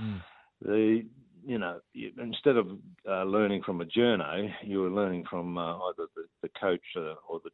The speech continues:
Speaker 2: chairman or, or the other selectors that, uh, had that chore back in the day too, to, to ring the, the players that are missing out. And, um, you know, I just thought, I know it's a nasty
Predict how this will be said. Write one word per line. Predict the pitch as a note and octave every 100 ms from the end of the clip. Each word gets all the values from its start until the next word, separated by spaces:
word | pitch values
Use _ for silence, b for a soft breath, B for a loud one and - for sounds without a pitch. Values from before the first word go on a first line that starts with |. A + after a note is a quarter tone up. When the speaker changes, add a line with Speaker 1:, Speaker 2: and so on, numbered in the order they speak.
| -
Speaker 2:
chairman | F2+ F2 F2+
or, | E2 E2+ F2 -
or | F#2 F2+
the | E2+
other | E2+ E2 -
selectors | F2+ F#2+ F#2+ E2 E2 -
that, | D#2+ -
uh, | E2 D#2
had | F2+
that | E2 D#2 -
chore | G2 E2+ D#2
back | E2+ D#2+
in | D#2+
the | D2+
day | D#2+ D#2 -
too, | G#2
to, | G2+ - -
to | -
ring | D#2+ E2 D#2
the, | D#2 - -
the |
players | F2 - E2 D#2+
that | E2
are | D2+
missing | D#2+ D2+ - D#2
out. | G2+ A2+ - B B B B _
And, | F#2+ F2 F#2
um, | F2+ F2+ F2+
you | G2+
know, | G2 G2+
I |
just | G2+ F#2+ -
thought, | F#2+ F#2 - _
I | F#2
know | F#2+ A2
it's | G2+ F#2+
a |
nasty | F2+ G2 G2 F#2+ F#2+